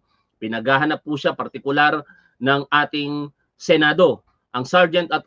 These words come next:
Arms po ng ating Senate of the Philippines ay ipinatupad yung order of arrest. Kaso lang, hindi po siya nakita o natagpuan doon po sa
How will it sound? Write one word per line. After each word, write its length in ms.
Arms 240
po 240
ng 160
ating 320
Senate 320
of 160
the 80
Philippines 720
ay 640
ipinatupad 720
yung 240
order 320
of 80
arrest. 400
Kaso 240
lang, 240
hindi 240
po 160
siya 320
nakita 560
o 60
natagpuan 580
doon 240
po 160
sa 240